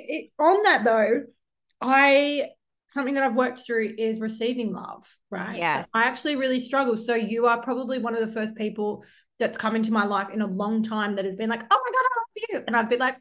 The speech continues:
Speaker 1: "Oh, okay, cool. I love you too." <laughs> I, in the past, have had that and I could not say it back. They'd, like, I'd be like, "Oh," every time they'd say it, I'm like,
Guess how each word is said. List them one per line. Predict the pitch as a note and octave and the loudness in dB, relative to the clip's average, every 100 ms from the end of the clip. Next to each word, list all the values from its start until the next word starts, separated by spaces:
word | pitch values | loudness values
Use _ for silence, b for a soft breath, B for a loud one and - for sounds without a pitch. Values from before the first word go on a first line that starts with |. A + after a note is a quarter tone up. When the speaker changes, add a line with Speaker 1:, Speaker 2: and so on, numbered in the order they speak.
| G4+ | -2
Speaker 1:
"Oh, | - - | 0 -2
okay, | F4+ D#4 | -4 -4
cool. | D#4+ A#4 B4+ | -2 -2 -2
I | B3 | -2
love | C#4+ D4+ | -4 -4
you | D#4 | -6
too." | G4+ - - b _ _ - | -6 -8 -10 b _ _ -14
<laughs> | D5+ _ - - - | -14 _ -20 -14 2
I, | B3+ C4 C4 C4 B3+ A#3+ - _ _ _ | 4 6 6 4 2 0 -6 _ _ _
in | C#4+ C4 | -4 0
the | B3 | 0
past, | A#3+ C#4 C4 B3 A#3+ A#3+ - _ _ _ | -2 2 6 6 4 -2 -14 _ _ _
have | - A3 | -8 -8
had | - A3+ A3 | -2 -2 0
that | B3+ E4+ G4 - _ _ - | 0 2 0 -2 _ _ 0
and | B3 | 2
I | A#3 | 2
could | - G#3 | 0 -2
not | A3+ A3 A3 | 0 -2 -4
say | - G#3 | -4 -4
it | - | -4
back. | - D3+ - - _ _ - | -4 -4 -4 -20 _ _ -4
They'd, | A#3+ A3 A3 | 0 0 0
like, | A#3+ A3 | 0 2
I'd | A#3 | 2
be | A3+ | 4
like, | A3 - - | 4 2 -4
"Oh," | A#3 G#3+ F#3+ F#3 - | -4 -2 -4 -6 -2
every | A#3 A#3+ | 0 0
time | A3+ A#3+ | 2 2
they'd | A#3 G#3 | 2 -2
say | - - A3 | -2 0 2
it, | |
I'm | A3 | 2
like, | A3 A3 | 0 -2